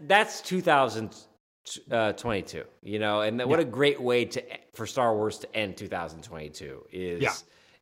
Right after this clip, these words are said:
Speaker 1: is with Andor. I mean, it, of the way, if they had ended with, if they had switched it and ended with
Speaker 2: Boo.
Speaker 1: Kenobi,
Speaker 2: Yeah.
Speaker 1: you know, it, it, it feels like, "Oh, I, I'm not excited for this next year of Star Wars properties." And I'm not saying, 'cause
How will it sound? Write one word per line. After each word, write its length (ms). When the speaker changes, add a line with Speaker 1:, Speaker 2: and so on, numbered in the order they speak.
Speaker 1:
is 400
with 380
Andor. 440
I 60
mean, 220
it, 320
of 180
the 80
way, 200
if 220
they 140
had 140
ended 260
with, 260
if 140
they 120
had 120
switched 380
it 200
and 140
ended 320
with 400
Speaker 2:
Boo. 120
Speaker 1:
Kenobi, 640
Speaker 2:
Yeah. 140
Speaker 1:
you 40
know, 400
it, 260
it, 280
it 80
feels 320
like, 280
"Oh, 280
I, 280
I'm 80
not 160
excited 540
for 80
this 240
next 400
year 320
of 80
Star 300
Wars 200
properties." 540
And 100
I'm 120
not 180
saying, 380
'cause 240